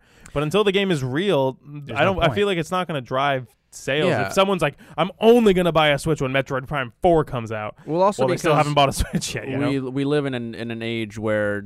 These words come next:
Speaker 3: you know, one million strangers can go on the internet and post, you know, derogatory and, and flam-, inflammatory posts targeting Nintendo and other developers,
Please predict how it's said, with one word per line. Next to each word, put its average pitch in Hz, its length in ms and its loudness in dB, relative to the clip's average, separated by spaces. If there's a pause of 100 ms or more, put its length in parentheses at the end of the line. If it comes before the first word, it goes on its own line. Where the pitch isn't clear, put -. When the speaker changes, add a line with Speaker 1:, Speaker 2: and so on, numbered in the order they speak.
Speaker 3:
you 113 120 -10
know, 101 280 -6
one 107 320 -8
million 107 360 -8
strangers 104 560 -8
can 104 180 -14
go 104 120 -4
on 101 100 -6
the 98 100 -10
internet 95 320 -10
and 98 160 -14
post, - 560 -10 (220)
you 107 120 -12
know, 92 280 -10 (480)
derogatory 101 760 -4
and, 90 380 -12
and 90 420 -14 (180)
flam-, 107 400 -12
inflammatory 107 840 -6 (140)
posts - 520 -6 (320)
targeting 131 480 -2
Nintendo 117 540 -4
and 104 140 -8
other 104 200 -6
developers, 101 720 -6